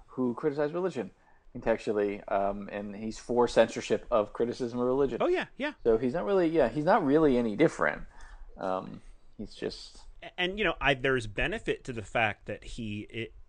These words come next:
Speaker 2: cares, seems, seems to care
Speaker 1: Mm.
Speaker 2: more about the poor, more about the downtrodden, refugees,
Speaker 1: Absolutely.
Speaker 2: stuff like that. All that is good. That's fine.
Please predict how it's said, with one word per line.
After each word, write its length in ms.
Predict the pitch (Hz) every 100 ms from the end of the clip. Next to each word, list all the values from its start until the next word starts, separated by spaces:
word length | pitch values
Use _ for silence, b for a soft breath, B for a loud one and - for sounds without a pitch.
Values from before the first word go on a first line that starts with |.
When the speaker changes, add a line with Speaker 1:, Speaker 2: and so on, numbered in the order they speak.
| _
Speaker 2:
cares, 480 | - - 120 127 123
seems, 360 | - - 143 - -
seems 400 | - 151 147 -
to 280 | 135 107 147 b b -
care 200 | 117 107
Speaker 1:
Mm. 40 |
Speaker 2:
more 100 | 101
about 180 | 90 87
the 40 | -
poor, 460 | - 208 185 175
more 200 | 147 110
about 140 | 95 82
the 60 |
downtrodden, 600 | 95 147 147 - 139 131
refugees, 200 | 110 82 190
Speaker 1:
Absolutely. 220 | 196 156 -
Speaker 2:
stuff 140 | 131
like 80 | 135
that. 180 | 156 - B
All 160 | 139 151
that 160 | 175 196
is 120 | -
good. 240 | 190 190 b -
That's 200 | 147 -
fine. 300 | 185 160